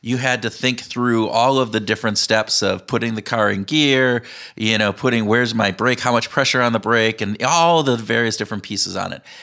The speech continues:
Driving a car now, um, if you've done it for a few years,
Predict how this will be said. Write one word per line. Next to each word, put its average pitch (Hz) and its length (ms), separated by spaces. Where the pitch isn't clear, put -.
Driving 170 420
a 143 80
car 120 480
now, 98 600
um, 101 320
if 104 160
you've 92 200
done 104 200
it - 80
for 104 160
a - 60
few 98 200
years, 95 440